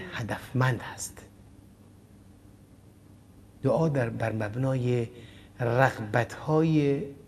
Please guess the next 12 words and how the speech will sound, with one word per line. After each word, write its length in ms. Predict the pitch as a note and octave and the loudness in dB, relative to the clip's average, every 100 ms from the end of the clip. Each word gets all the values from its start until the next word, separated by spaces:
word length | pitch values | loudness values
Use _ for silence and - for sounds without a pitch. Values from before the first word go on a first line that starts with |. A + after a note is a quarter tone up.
| - - - - | -20 -20 -20 -6
عموم 580 | D3 C#3+ C#3 F3 F#3+ D#3+ - | 2 4 6 6 4 2 0
انسانی 680 | C#3 A#2+ A#2 - A2 B2+ C#3 | -4 -4 -6 -6 -4 0 0
نیست. 400 | A2 F2+ - - - - - - - - - - - - - - - - - - | 0 -6 -14 -18 -20 -20 -20 -20 -20 -20 -20 -20 -20 -20 -20 -20 -20 -20 -20 2
همه 260 | F#3+ A3+ | 10 12
انسان‌ها 380 | G3+ - E3+ D#3+ | 10 8 2 4
نی-، 260 | F3 E3 E3+ - - - - | 4 2 0 -10 -18 -20 -2
رغبت 340 | C3+ B2 C#3+ | 0 2 2
دارن 240 | A#2+ A#2+ A#2 | 2 0 0
که 60 | |
فرزند 540 | A2 A#2 G#2 G2+ A2+ A2 | -4 -4 -4 -2 -2 -2
دار 200 | G2+ F#2+ | -4 -6
بشن، 300 | - - | -12 -16